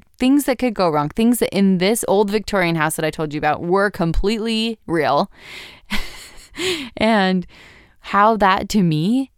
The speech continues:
like, lit something inside of me, and I felt like it was the worst. So let's explore. I mean, I felt like it was the best,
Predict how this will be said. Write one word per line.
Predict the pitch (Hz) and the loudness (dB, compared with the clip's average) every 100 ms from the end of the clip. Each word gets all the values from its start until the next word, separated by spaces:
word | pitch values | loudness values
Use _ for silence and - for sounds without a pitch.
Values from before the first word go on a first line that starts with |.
| _ _ _ _ _ | _ _ _ _ _
like, | 175 175 | -6 -4
lit | 160 160 170 175 - - - | -4 0 0 0 -6 -20 -12
something | - 170 151 165 | -4 -4 -2 -2
inside | 156 147 147 | -2 -2 -2
of | 151 | -2
me, | 156 | -2
and | 147 | -4
I | |
felt | - 147 | -2 -4
like | - | -4
it | 147 | -6
was | 147 | -6
the | - | -8
worst. | - - | -10 -10
So | - - | -8 -4
let's | - 175 | -4 -4
explore. | 160 - - - _ _ _ _ _ _ _ - | -6 -10 -12 -14 _ _ _ _ _ _ _ -2
I | |
mean, | 180 | 0
I | 170 | 2
felt | 175 | 0
like | 170 | 0
it | |
was | 160 | -4
the | 160 | -2
best, | 151 - - | -2 -4 -12